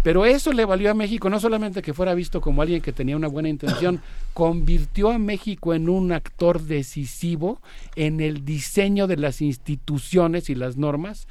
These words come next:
de la gobernabilidad y la seguridad mundial. Es decir, tener dignidad y tener una voz propia no es solamente un acto ético, es también un acto que te granjea posibilidades políticas.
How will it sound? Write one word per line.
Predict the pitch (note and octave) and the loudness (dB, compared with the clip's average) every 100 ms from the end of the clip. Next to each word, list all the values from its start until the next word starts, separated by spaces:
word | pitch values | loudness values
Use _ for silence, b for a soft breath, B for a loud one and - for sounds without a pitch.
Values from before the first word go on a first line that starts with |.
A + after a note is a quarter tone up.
| B B B | B B B
de | C3 B2+ | -2 0
la | B2+ | 2
gobernabilidad | B2+ B2+ B2+ C3 B2+ B2+ C3+ F3+ | 0 0 0 -2 -2 -2 -4 -4
y | |
la | D3+ A#2+ | -6 -6
seguridad | A2+ A2+ A2+ A2 | -6 -6 -6 -6
mundial. | G2+ F#2+ F#2 - | -6 -10 -12 -14
Es | C3+ C#3+ | -8 -6
decir, | C#3+ D#3+ A3+ b b b | -2 -2 -2 b b b
tener | - E3 A3+ A3 | -4 -2 0 -2
dignidad | A3 D3+ B2+ C#3 D3+ D3+ | -2 -2 0 2 2 0
y | A#2+ | -2
tener | C3 C#3+ | -4 -4
una | D3+ C#3 | 0 4
voz | C#3 C3+ | 6 4
propia | D3+ C#3+ D#3+ D#3+ B B B B | 2 2 0 -2 B B B B
no | F3 G#3+ | -2 0
es | |
solamente | B3 A3 G3 F#3+ F3 | 0 0 0 -2 -2
un | F3+ | -2
acto | F3 - D3 E3 | -2 -4 -2 0
ético, | F#3+ D3+ - | 0 -4 -6
es | E3+ | -6
también | - E3+ F3 | -4 -2 -2
un | E3 | -2
acto | D#3+ - B2 | -4 -4 -6
que | D3 | -6
te | - - | -2 2
granjea | B2 A#2+ - E3+ E3 - B B B | 2 2 0 2 2 2 B B B
posibilidades | C3 A#2+ C#3 C3 B2+ C3 A#3+ B2 | -2 -4 -2 -2 0 -2 -2 -4
políticas. | - G2+ F#2+ - F2 - - | -8 -10 -10 -10 -10 -14 -16